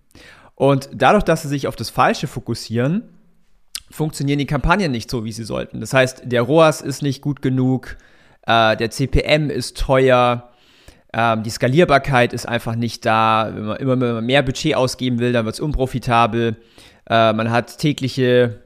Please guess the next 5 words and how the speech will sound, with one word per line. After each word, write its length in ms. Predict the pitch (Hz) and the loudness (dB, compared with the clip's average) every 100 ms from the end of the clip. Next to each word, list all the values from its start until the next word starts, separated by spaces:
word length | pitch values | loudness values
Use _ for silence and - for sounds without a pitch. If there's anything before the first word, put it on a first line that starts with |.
| - | -2
ja, 380 | 117 120 - - | 0 0 -4 -10
Rollercoaster-Performance 1600 | 110 143 156 139 143 143 - 127 - 120 127 123 127 123 123 - _ | 0 4 4 4 0 0 0 0 0 0 2 2 2 -2 -4 -8 _
und 200 | 185 226 | -2 -2
so 100 | 139 | 2
weiter. 640 | 123 151 113 117 214 | 2 2 0 0 -2